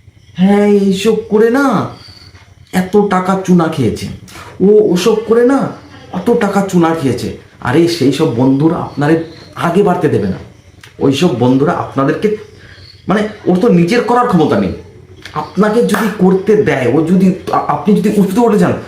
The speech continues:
তখন আপনার সাথে আপনি চলতে পারবেন না। তো মুখ দেখাবে এই করে বাড়িতে গিয়ে, তখন ওর মা ওকে রাত দিন তাড়া মার-, মারবে, ওর বাবা ওকে তা-, রাত দিন তাড়া মারবে, "দেখ অমুক ছেলেটা তোর বন্ধু এই করে ফেলেছে, অমুক ছেলেটা এই করে ফেলেছে, তুই কি করছিস?"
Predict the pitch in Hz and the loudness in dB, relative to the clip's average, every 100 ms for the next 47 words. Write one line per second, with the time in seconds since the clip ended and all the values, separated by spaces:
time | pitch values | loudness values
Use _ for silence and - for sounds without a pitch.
0 | - 196 202 180 214 - 226 202 - - | -6 -2 0 0 -2 -2 -2 -2 -4 0
1 | 247 262 220 147 98 90 - - - - | 0 2 0 0 -2 -6 -10 -14 -16 -16
2 | - - - 147 226 208 247 254 247 233 | -18 -8 0 2 4 2 0 2 2 4
3 | 185 151 131 104 95 - - - - - | 2 2 0 0 -2 -4 -12 -20 -10 -2
4 | 196 208 208 208 220 - 208 196 233 233 | 0 2 4 2 2 0 0 2 2 2
5 | 240 240 240 190 185 139 104 - - - | 2 2 2 2 2 2 -2 -6 -12 -20
6 | - - 165 180 233 233 240 240 208 196 | -14 -2 0 2 2 2 2 2 2 0
7 | 185 226 233 226 - 175 117 - - 117 | 2 2 2 2 2 2 0 -4 -6 0
8 | 202 208 - 190 208 220 - 214 208 196 | 2 2 0 0 2 2 0 0 0 2
9 | 190 175 196 277 294 - - - 180 185 | 2 4 4 2 0 -4 -8 -2 2 4
10 | 180 156 120 113 101 - - 196 233 - | 4 2 0 -2 -8 -12 -4 0 0 2
11 | 240 240 208 208 175 151 - 233 196 233 | 2 2 2 4 4 2 2 2 2 2
12 | 254 - 110 - | 0 -2 -6 -8